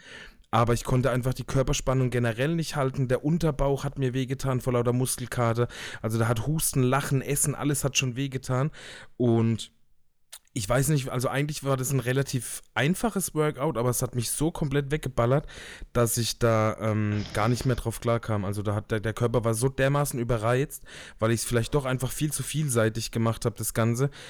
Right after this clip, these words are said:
Hätte mich vielleicht auf Liegestützen und Oberkörper mit diesem, mit diesem Punch-Training vielleicht da drauf, dabei hätte ich's vielleicht belassen sollen,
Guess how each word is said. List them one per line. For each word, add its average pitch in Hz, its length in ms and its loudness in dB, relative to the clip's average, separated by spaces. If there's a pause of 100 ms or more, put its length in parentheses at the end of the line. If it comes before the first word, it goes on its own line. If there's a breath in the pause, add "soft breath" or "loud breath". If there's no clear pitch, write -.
(140 loud breath)
Hätte 113 240 2
mich 120 220 2
vielleicht 113 420 0
auf 110 380 0
Liegestützen 120 800 -2
und 110 600 0 (280 loud breath)
Oberkörper 123 640 2
mit 113 160 0
diesem, 110 320 0
mit 104 100 -4
diesem 107 180 -2
Punch-Training 120 680 2
vielleicht 110 420 0
da 107 80 2
drauf, 110 220 0 (200)
dabei 110 220 2
hätte 117 160 0
ich's - 100 -4
vielleicht 113 280 0
belassen 113 400 2
sollen, 107 260 4